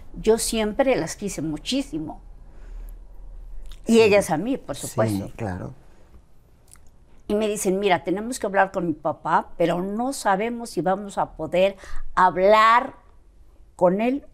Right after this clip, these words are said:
Speaker 1: o no". Dije, "No, pues ese es el problema con las hijas, ahora conmigo". Le dije, "Bueno, si lo ves, dile que yo lo sigo queriendo muchísimo, que cualquier cosa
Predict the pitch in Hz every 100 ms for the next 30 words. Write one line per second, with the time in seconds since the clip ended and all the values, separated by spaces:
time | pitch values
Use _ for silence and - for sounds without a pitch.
0 | - 165 160 147 - - - - - -
1 | - - - - - 269 339 392 370 -
2 | 175 - 165 180 170 214 190 226 180 170
3 | 220 220 226 - 247 233 240 - - -
4 | 196 254 339 220 208 233 254 240 285 -
5 | - - - - - - - - - -
6 | - - - - - - - - 202 214
7 | 226 202 196 175 180 202 196 208 254 311
8 | 233 240 254 190 180 208 214 208 202 196
9 | 180 185 208 185 165 - - - - 285
10 | 294 - - - - - - - - -
11 | - - 214 202 208 202 180 262 269 254
12 | 254 247